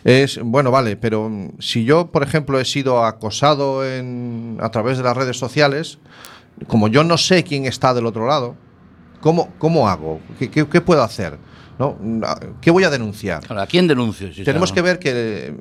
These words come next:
Speaker 1: eh, yo intento empatizar para responder a esa pregunta que te traslado, Santiago, pero yo, yo intento empatizar, claro. Una persona que le pegan un tirón en el bolso, le es fácil entender, ¿no? Es que tienen que seguir a ese que sale corriendo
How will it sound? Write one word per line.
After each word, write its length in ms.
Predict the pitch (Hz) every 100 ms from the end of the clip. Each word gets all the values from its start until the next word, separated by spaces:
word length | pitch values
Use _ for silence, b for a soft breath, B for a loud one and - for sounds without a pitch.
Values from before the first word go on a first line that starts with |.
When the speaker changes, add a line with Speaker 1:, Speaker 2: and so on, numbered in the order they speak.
| - -
Speaker 1:
eh, 180 | 107 135
yo 120 | 170
intento 320 | 180 170 160
empatizar 560 | 147 131 127 175 139 110
para 240 | 92 90
responder 400 | 95 - 107 123
a 20 |
esa 160 | 131 117
pregunta 420 | 110 139 143 92
que 120 | -
te 100 | 87
traslado, 480 | 92 82 120 120 104
Santiago, 520 | 104 90 113 110 107 B B B B -
pero 140 | 117
yo, 140 | 113 151
yo 240 | 107 127
intento 240 | 156 160
empatizar, 480 | 165 113 98 92 110
claro. 360 | 131 123 87 69
Una 280 | 101 107 147
persona 320 | 160 170 156
que 160 | - 120
le 180 | 110 110
pegan 220 | 143 156
un 80 | 143
tirón 240 | 135 131
en 80 | 117
el 100 | 110
bolso, 400 | 143 151 - - - _ _ _ -
le 140 | 131
es 80 | 147
fácil 280 | 160 147 127
entender, 440 | 113 104 101 98
¿no? 180 | 110 131
Es 100 | 107
que 80 | 131
tienen 200 | 143 165
que 100 | 156
seguir 300 | - 147 143
a 80 | 127
ese 240 | - 117
que 80 | 101
sale 220 | 110 92
corriendo 480 | 95 90 82 78